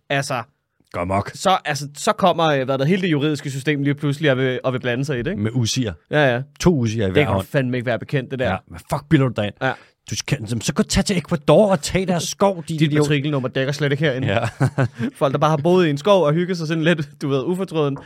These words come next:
Speaker 1: de bliver bare slagtet, og de bliver kørt ned, og de får meget deres, deres huse og deres, deres hjemland ned.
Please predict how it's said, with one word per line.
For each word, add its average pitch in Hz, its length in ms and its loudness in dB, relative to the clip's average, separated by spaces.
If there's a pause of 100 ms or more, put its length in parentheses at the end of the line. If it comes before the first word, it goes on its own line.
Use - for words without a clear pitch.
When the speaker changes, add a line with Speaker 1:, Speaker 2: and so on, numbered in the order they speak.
(540)
Speaker 1:
de 156 60 -10
bliver 160 100 2
bare 151 160 4
slagtet, 180 520 0
og 139 100 0
de 143 60 -4
bliver 147 140 -2
kørt 180 300 2
ned, 170 180 0
og 156 160 -2
de 143 80 -4
får 147 80 -2
meget 139 300 4
deres, 139 460 0
deres 139 200 0
huse 170 380 -2
og 151 100 4
deres, 135 280 0 (220)
deres 135 220 0
hjemland 151 420 2
ned. 165 160 0